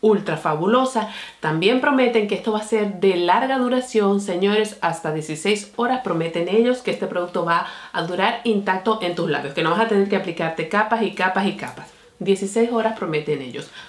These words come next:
Así que eso es lo que vamos a probar en el día de hoy. Tiene una fórmula que es vegana y también dicen que su tinta, que es líquida, se va a fijar, no va a manchar y no va a transferir. Hasta ahora aquí en España han sacado un total de siete tonalidades y yo tengo, señores, la tonalidad veinticinco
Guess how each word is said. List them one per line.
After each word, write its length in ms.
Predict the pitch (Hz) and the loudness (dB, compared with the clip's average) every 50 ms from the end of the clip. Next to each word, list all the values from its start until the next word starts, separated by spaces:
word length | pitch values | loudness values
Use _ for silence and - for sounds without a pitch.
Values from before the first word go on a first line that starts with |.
| - - | -14 -10
Así 180 | - 147 - | -8 -6 -4
que 160 | - 202 196 - - | -2 -2 -2 0 0
eso 180 | 226 226 254 | 0 2 4
es 60 | 233 | 4
lo 100 | 226 208 | 4 4
que 60 | - 190 | 4 2
vamos 240 | 175 175 190 196 | 0 2 2 2
a 80 | 190 - | 0 0
probar 300 | - 175 165 160 156 160 | 0 0 0 0 0 0
en 100 | 156 156 | 0 0
el 80 | 156 151 | 0 -2
día 140 | 151 147 | -2 -2
de 100 | 143 143 | -2 -2
hoy. 80 | 139 143 | -4 -2
Tiene 240 | 139 196 202 202 202 | 0 2 2 4 4
una 180 | 196 180 160 | 4 4 2
fórmula 540 | - - 185 170 165 160 151 147 147 151 151 | 0 0 0 2 2 2 0 -2 -2 -4 -4
que 160 | - 139 139 | -4 -4 -4
es 80 | 139 139 | -4 -4
vegana 420 | 139 135 208 233 247 226 196 233 254 | -6 -2 0 0 0 0 0 -2 -2
y 100 | 254 247 | -2 0
también 360 | 254 269 269 277 277 269 262 | 2 2 2 2 0 0 0
dicen 300 | 262 277 269 247 202 196 | 0 0 0 0 2 2
que 120 | 202 202 | 2 2
su 140 | 202 208 196 | 2 2 2
tinta, 380 | 196 226 226 208 196 175 170 - | 2 2 2 2 2 0 -2 -2
que 80 | 185 | -2
es 120 | 185 196 - | -2 -2 -2
líquida, 380 | 208 214 202 202 190 185 175 | -4 -4 -2 -2 -2 -2 -4
se 200 | - - 165 156 | -2 -2 -2 0
va 120 | 156 185 208 | 2 2 2
a 60 | 214 | 0
fijar, 400 | - 247 233 233 277 285 302 - - - - - - - | 0 0 0 2 2 2 2 2 -2 -8 -12 -14 -6 -2
no 240 | 214 202 226 240 247 | 2 4 4 6 6
va 80 | 247 247 | 4 4
a 20 | |
manchar 440 | 247 254 254 254 294 294 302 285 294 | 4 4 2 2 2 2 2 2 0
y 160 | - 240 202 185 | 0 0 0 2
no 180 | 180 170 165 | 2 2 0
va 80 | 170 160 | 0 0
a 60 | 160 | -2
transferir. 500 | - 156 151 151 - 160 143 143 135 135 | -2 -4 -4 -4 -6 -8 -10 -10 -10 -12
Hasta 200 | - 175 - - | -12 -6 0 2
ahora 160 | 196 202 196 180 | 2 2 2 0
aquí 160 | - - 202 | 0 2 2
en 60 | 226 | 2
España 360 | 233 233 - 262 262 262 254 254 | 4 4 2 2 2 2 2 2
han 160 | 214 214 220 220 | 2 0 2 2
sacado 400 | 240 226 226 233 226 233 226 208 | 0 0 2 4 2 4 4 2
un 120 | 220 220 | 2 2
total 320 | 220 226 220 233 233 226 | 2 2 2 4 2 4
de 120 | 214 208 196 | 4 2 0
siete 320 | 202 220 226 220 226 254 | 2 2 2 2 0 -2
tonalidades 800 | - 254 254 254 247 247 254 247 220 208 202 208 208 202 - - | 0 2 4 4 4 4 2 2 2 2 0 0 -2 -4 -4 -4
y 140 | - 240 214 | -4 0 2
yo 180 | 196 214 254 254 | 2 2 2 2
tengo, 340 | 269 247 226 208 190 202 | 2 2 2 2 2 0
señores, 400 | 196 - 202 190 185 180 175 185 | -2 -2 -2 -2 -2 -4 -4 -2
la 140 | 196 180 175 | -2 -2 -2
tonalidad 600 | - 180 175 175 170 170 170 165 170 180 185 180 208 | -2 -4 -4 -2 -2 -2 -2 0 0 -2 -2 -2 -4
veinticinco 840 | 190 196 220 226 226 220 208 202 202 226 214 202 202 208 202 | -2 0 2 2 2 0 -2 -2 0 0 0 0 0 0 -2